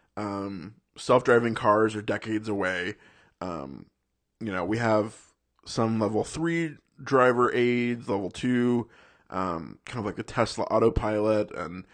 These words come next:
G M's Super Cruise on the Cadillac, um, Nissan's ProPilot, which is really more of, like, a level two. Um, so you have all these cars that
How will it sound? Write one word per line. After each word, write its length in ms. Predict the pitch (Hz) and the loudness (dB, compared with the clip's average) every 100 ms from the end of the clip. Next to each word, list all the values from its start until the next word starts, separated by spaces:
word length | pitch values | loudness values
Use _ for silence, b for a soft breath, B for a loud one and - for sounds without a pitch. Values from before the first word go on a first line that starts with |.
| b b b | b b b
G 300 | 101 117 110 | -10 -4 -2
M's 380 | 104 104 104 104 | -2 -4 -6 -8
Super 720 | - - - - - 170 151 | -12 -14 -16 -4 0 2 2
Cruise 460 | - 147 135 131 | 4 4 4 2
on 80 | 120 | 0
the 80 | 107 | -4
Cadillac, 800 | - 135 123 120 117 117 117 - b b b b | -2 2 4 4 4 4 0 -16 b b b b
um, 500 | 101 95 92 92 98 _ _ _ _ _ _ _ 113 | -6 -4 -6 -8 -12 _ _ _ _ _ _ _ -6
Nissan's 540 | 113 117 120 107 104 | -4 0 2 0 -2
ProPilot, 800 | - - 123 - 120 107 110 80 | -4 4 4 6 2 2 2 0
which 180 | 65 95 | -4 -10
is 140 | 101 101 | -12 -8
really 240 | 101 98 | -6 -4
more 400 | 98 98 92 92 | -6 -6 -6 -6
of, 400 | 95 95 - - _ _ _ _ _ _ | -8 -10 -20 -20 _ _ _ _ _ _
like, 160 | 92 101 | -10 -8
a 80 | 95 | -4
level 260 | 101 90 | -4 -6
two. 540 | 95 - 139 131 127 - b b b b | -12 0 4 4 2 0 b b b b
Um, 500 | 98 101 95 90 92 - _ _ _ _ | -6 -4 -4 -6 -10 -14 _ _ _ _
so 120 | - 127 | -2 0
you 40 | |
have 100 | 123 | 4
all 140 | 151 | 4
these 400 | 175 156 127 - - | 6 4 4 -6 -10
cars 520 | - 135 117 117 113 113 | 2 6 8 8 4 2
that 200 | 120 | 0